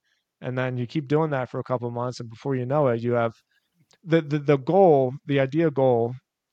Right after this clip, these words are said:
where I'm getting with, and you can tell I get really excited when I do this. I'm talking too fast, so forgive me. But the goal is to make it so those phone calls just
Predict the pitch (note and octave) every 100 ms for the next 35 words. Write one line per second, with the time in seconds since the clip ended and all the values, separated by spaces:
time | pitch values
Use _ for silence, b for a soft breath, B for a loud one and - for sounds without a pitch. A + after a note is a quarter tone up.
0 | _ _ G3+ C#3+ C#3+ C3+ B2+ B2 A#2 A2+
1 | G#2+ B2 B2 B2+ C3 B2 A#2 B2 B2+ B2
2 | A2+ - A2+ A2+ A2+ A2 A2 G#2+ A#2 A2+
3 | A#2+ B2 A2+ A2 A#2+ A2+ G#2+ - A#2+ A#2
4 | A#2+ B2 A2 A2 _ _ _ - C#3 B2
5 | A#2+ C#3+ F3 D#3 B2+ - B2 C3+ D3+ C#3+
6 | B2+ B2 B2+ C#3 - C3+ D3+ F3+ F3 F#3+
7 | - C#3